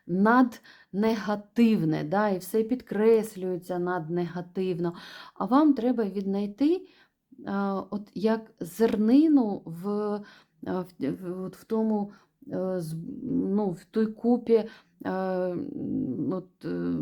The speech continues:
у цих от залишків від зерна, да, от таку, е, знайти, е, саме от з-, в, в, в, в зернину в лушпінні, от в той, в купі лушпіння знайти ядро, знайти, а,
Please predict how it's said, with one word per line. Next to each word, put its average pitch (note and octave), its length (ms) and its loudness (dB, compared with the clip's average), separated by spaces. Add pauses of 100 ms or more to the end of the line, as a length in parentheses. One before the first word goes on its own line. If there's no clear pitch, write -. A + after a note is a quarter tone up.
(380)
у F#3 80 -8
цих - 320 -8
от F3+ 200 -8 (540)
залишків E3+ 920 0
від D#3+ 220 -4
зерна, D#3+ 640 -2
да, F#3+ 220 -2
от G3 180 -4 (120)
таку, G3+ 380 0
е, F#3 640 -2
знайти, G#3+ 680 2 (460)
е, F#3+ 220 -4
саме A3+ 540 0
от F#3+ 220 -4
з-, F#3+ 60 -10
в, F#3 180 -8 (120)
в, F3 480 -8
в, F#3+ 240 -4
в E3+ 100 -10
зернину A3+ 540 6
в F3 80 -4
лушпінні, F3+ 840 -4
от E3 180 -6
в - 100 -20
той, F#3+ 160 -2
в F3+ 140 -10
купі G#3+ 400 -2
лушпіння G#3 640 2
знайти F3 420 -4
ядро, D#3+ 560 -4 (440)
знайти, F#3 720 0 (260)
а, F3 460 -2